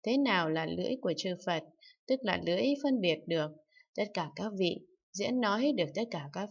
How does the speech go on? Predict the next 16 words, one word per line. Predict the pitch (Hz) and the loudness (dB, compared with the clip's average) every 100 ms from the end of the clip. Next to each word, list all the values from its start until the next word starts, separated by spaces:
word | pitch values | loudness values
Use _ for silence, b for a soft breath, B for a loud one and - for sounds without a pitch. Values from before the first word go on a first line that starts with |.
| - | -2
pháp, | 247 285 277 _ - | 0 -2 -4 _ 0
do | 175 | 2
đó | 170 160 185 262 294 - | 4 2 2 -2 -4 0
xuất | 311 311 - | 0 -2 0
quảng | 190 170 147 151 | 4 4 0 -4
trường | - 165 151 151 | 0 2 0 0
thiệt | 156 151 | -2 0
tướng, | 170 170 220 302 B B B - | 4 4 4 0 B B B 2
biến | 185 202 | 2 2
phú | 196 175 220 294 | 0 2 2 0
tam | 214 196 170 | 0 -2 -2
thiên | 202 202 180 175 170 | 4 4 4 2 0
đại | 170 - | -2 -2
thiên | - 185 170 165 | 0 0 0 0
thế | 170 | -2
giới. | 170 170 180 262 | 2 2 2 0